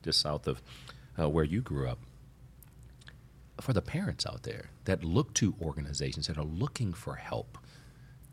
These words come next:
you, when you look back to that eleven-year-old young man, your eleven-year-old self, and your mom, even though you all were, you and your brother were reluctant, she saw beyond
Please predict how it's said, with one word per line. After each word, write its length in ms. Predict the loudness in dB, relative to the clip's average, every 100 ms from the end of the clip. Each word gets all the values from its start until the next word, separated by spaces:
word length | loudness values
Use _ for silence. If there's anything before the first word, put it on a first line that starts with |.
| -20 -20 -20 -20 -14
you, 220 | -8 -8 -8 -14 -20 -2
when 140 | 4
you 100 | 6
look 200 | 6 4
back 260 | 6 4 4
to 80 | 4
that 120 | 6
eleven-year-old 680 | 8 6 6 6 6 6 4
young 220 | 2 4
man, 340 | 4 4 4 4
your 180 | 6 8
eleven-year-old 720 | 8 6 4 0 0 -2 -4
self, 480 | -4 -4 -6 -14 -20 -20 -20 -20 -20 -20 -4
and 140 | 2 4
your 100 | 4
mom, 420 | 2 4 4 4
even 160 | 4 4
though 80 | 4
you 220 | 4 6
all 160 | 4
were, 200 | 2 -2 0
you 120 | 0
and 80 | 2
your 100 | 0
brother 260 | 0 0
were 80 | -2
reluctant, 680 | -4 -2 0 -2 -2 -4 -4 -10 -18 -20 -20 -20 -14
she 260 | -4 0 4
saw 340 | 6 6 4
beyond 760 | 2 -2 0 -2 -2 -6 -10